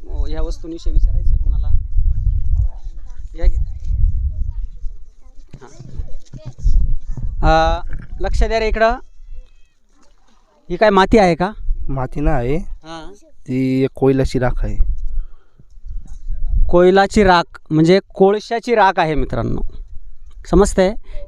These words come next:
Speaker 1: याचा वापर कशासाठी करतात?
Speaker 2: ईट भाजायसाठी.
Speaker 1: वीट भाजण्यासाठी.
Speaker 2: हम्म.
Speaker 1: हां, म्हणजे त्या ठिकाणी आपल्याला तिकडं बघा दिसत असतील, इकडे पाठीमागे पण आहे. हां, या विटा ज्या तयार झाल्यात, ह्या भाजण्यासाठी या मातीचा वापर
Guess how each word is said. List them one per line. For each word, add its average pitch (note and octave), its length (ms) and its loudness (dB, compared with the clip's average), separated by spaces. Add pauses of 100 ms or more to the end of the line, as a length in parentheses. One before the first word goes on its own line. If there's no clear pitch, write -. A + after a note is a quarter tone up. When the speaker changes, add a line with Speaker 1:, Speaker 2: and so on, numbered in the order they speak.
Speaker 1:
याचा F#3+ 240 4
वापर G#3+ 280 2
कशासाठी G3 420 -2
करतात? D#3 300 -6 (300)
Speaker 2:
ईट E3+ 180 0
भाजायसाठी. A2+ 640 -2 (580)
Speaker 1:
वीट E3 280 -16
भाजण्यासाठी. D3+ 720 -12
Speaker 2:
हम्म. A#2+ 200 -4
Speaker 1:
हां, - 540 -18
म्हणजे E3+ 500 0 (100)
त्या E3+ 80 4
ठिकाणी E3+ 300 2
आपल्याला E3+ 380 4
तिकडं F3 480 0
बघा F3+ 220 2
दिसत E3+ 320 0
असतील, F3 440 2 (320)
इकडे E3+ 140 0
पाठीमागे F#3 540 2
पण F3 220 -2
आहे. D#3 140 -8 (720)
हां, F3 180 4 (760)
या E3+ 60 2
विटा F3+ 280 4
ज्या G3 140 2 (100)
तयार G3 240 0
झाल्यात, F#3 340 4 (320)
ह्या E3+ 220 4
भाजण्यासाठी F#3 1040 0 (200)
या F3 200 0
मातीचा F3 460 0
वापर F3+ 420 2